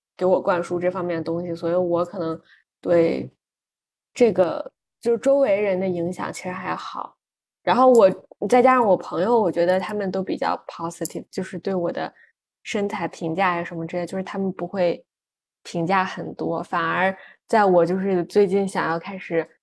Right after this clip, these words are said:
变瘦的时候，大家还会就是反向劝我，就是反向P U A我。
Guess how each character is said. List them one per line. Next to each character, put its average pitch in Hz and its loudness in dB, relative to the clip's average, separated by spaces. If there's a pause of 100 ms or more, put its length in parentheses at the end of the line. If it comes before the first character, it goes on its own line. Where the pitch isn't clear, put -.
变 214 2
瘦 208 -2
的 180 0
时 180 -6
候， 170 -4
大 180 -2
家 180 0
还 180 -6
会 175 -2
就 175 -6
是 175 -4
反 185 -4
向 185 -4
劝 214 -8 (100)
我， - -8 (160)
就 196 -2
是 190 0
反 190 0
向 220 4
P 208 0
U 190 4
A 185 4
我。 180 2